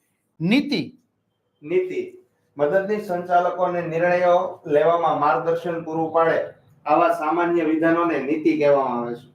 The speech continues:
Speaker 1: ઓકે. ત્યાર પછી સત્તા સોંપણી કોને કહેવાય?
Speaker 2: સત્તા સોંપણી એટલે આપણે કોઈ પણ કાર્યની બીજા કોઈ પણ વ્યક્તિને સોંપણી કરવામાં આવે ને એ કાર્યને પાર પાડવા માટેની એને સત્તા આપવામાં આવે એટલે સત્તા સોંપણી.
Speaker 1: ક્યા બાત હે.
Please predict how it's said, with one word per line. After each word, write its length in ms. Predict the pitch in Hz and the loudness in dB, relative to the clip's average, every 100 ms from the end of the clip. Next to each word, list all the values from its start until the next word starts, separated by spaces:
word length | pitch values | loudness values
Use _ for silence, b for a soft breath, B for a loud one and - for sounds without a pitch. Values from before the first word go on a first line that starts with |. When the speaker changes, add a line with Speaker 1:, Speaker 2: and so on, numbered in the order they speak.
| _ _ _ - | _ _ _ 0
Speaker 1:
ઓકે. 480 | 185 185 175 107 - _ _ _ _ _ _ _ - | 0 2 -2 -2 -4 _ _ _ _ _ _ _ 2
ત્યાર 180 | 233 247 | 2 4
પછી 200 | 269 277 | 2 2
સત્તા 440 | - 220 226 294 | 0 0 2 2
સોંપણી 440 | 285 247 214 269 | 2 0 2 0
કોને 480 | 277 233 226 233 208 | 2 2 2 -2 -4
કહેવાય? 380 | 202 196 165 120 - _ _ _ _ _ _ _ _ _ | -2 0 -2 -4 -10 _ _ _ _ _ _ _ _ _
Speaker 2:
સત્તા 300 | 160 220 196 | -12 -2 0
સોંપણી 380 | 180 185 185 185 | 0 -2 -4 -4
એટલે 240 | 185 170 180 | -2 -2 0
આપણે 340 | 175 175 170 | -2 -2 -4
કોઈ 160 | 175 185 | -2 -2
પણ 260 | 196 175 | -2 0
કાર્યની 440 | 175 175 175 175 170 | 2 2 2 0 -2
બીજા 360 | 156 151 170 | -2 2 2
કોઈ 220 | 165 165 | 2 -2
પણ 180 | 165 180 | -2 -2
વ્યક્તિને 540 | 160 165 170 170 165 165 | -2 -2 -4 -4 -2 0
સોંપણી 320 | 165 165 165 | 0 0 -2
કરવામાં 420 | 175 185 175 156 | 2 4 4 2
આવે 140 | 151 | 0
ને 60 | 147 | -2
એ 240 | 160 185 | 0 0
કાર્યને 460 | 165 156 156 156 151 | 2 0 0 0 0
પાર 260 | 156 165 165 | 4 4 4
પાડવા 260 | 151 147 | 2 2
માટેની 360 | 143 143 143 143 | 0 -4 -4 -6
એને 160 | 143 | -6
સત્તા 340 | 139 170 165 170 | -4 -4 2 2
આપવામાં 420 | 151 - 139 135 | 2 2 0 0
આવે 80 | 139 | -2
એટલે 160 | 139 | -2
સત્તા 340 | 143 170 165 127 | -2 -2 0 0
સોંપણી. 420 | 123 117 - - _ _ | 0 -6 -10 -20 _ _
Speaker 1:
ક્યા 160 | 180 180 | 2 6
બાત 260 | 165 143 | 4 4
હે. 120 | 123 | -2